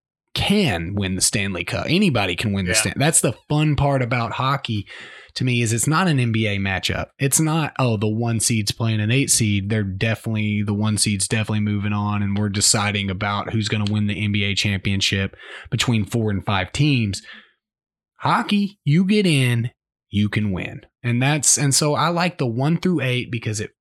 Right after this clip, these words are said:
Speaker 1: messes with the matchups that we've been normally forced to see time and time again,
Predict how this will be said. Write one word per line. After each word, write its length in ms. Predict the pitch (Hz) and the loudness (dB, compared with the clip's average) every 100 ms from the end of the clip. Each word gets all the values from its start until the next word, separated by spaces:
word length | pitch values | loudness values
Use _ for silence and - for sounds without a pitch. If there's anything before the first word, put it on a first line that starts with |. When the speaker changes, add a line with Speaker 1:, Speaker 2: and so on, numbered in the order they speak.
| - | -16
Speaker 1:
messes 680 | 90 101 110 143 - 170 - | -6 -2 0 2 4 2 2
with 160 | 170 123 | 2 2
the 80 | |
matchups 600 | 160 139 123 - 123 120 - | 2 2 2 0 0 0 0
that 160 | 104 | 0
we've 200 | 107 104 | 0 -2
been 240 | 107 101 101 | -2 -2 0
normally 400 | 120 120 107 - - | 0 0 0 -4 -6
forced 380 | 117 135 - - | 0 0 0 0
to 80 | |
see 400 | 135 - 107 101 | 0 0 0 0
time 400 | 101 110 120 131 | -2 -2 0 2
and 100 | 131 | 0
time 280 | 123 131 131 | 0 0 0
again, 500 | 131 123 110 107 101 | 0 0 0 0 -2